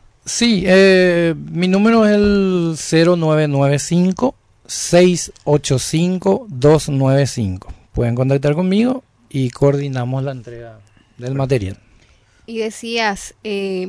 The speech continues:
Speaker 2: va, están planeando un segundo tomo, ya están trabajando en eso, es un
Speaker 1: Sí.
Speaker 2: proyecto incipiente.
Speaker 1: No, eh, a ver, al principio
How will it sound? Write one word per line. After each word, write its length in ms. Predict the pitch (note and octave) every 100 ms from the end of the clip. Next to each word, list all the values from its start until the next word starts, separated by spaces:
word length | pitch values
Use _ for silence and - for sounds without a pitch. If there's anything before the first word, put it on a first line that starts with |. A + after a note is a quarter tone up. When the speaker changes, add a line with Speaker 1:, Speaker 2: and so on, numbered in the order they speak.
| F#3
Speaker 2:
va, 160 | F3+ _ - - _ -
están 300 | G3+ A3 A3
planeando 460 | B3 B3 A3+ B3+
un 140 | - A#3
segundo 420 | - G#3+ G#3+ A3
tomo, 380 | G3 F#3+ F3 E3+
ya 100 | G3
están 280 | F#3 G#3 G#3+
trabajando 560 | A3+ A3 G#3 G#3 G#3+
en 140 | G3+ G3+
eso, 400 | A3+ A#3+ - G#3+
es 100 | G3+
un 60 |
Speaker 1:
Sí. 60 | C#3
Speaker 2:
proyecto 400 | C#3 C3 F#3+ F#3
incipiente. 920 | G#3 G#3 F#3 F#3+ G3+ A3 G#3+ G#3 G#3 A3 _ _
Speaker 1:
No, 460 | C3 C#3 D#3 D#3+ F#3+
eh, 320 | D3+ D3+ C#3+ - _ _
a 120 | C3
ver, 260 | C#3+ C3 - - _ - - _ _ - - _ _ _ _ _ _ _
al 280 | - D3 E3
principio 1160 | - F3 E3 C#3+ B2+ - E3 A3 - E3+ F#3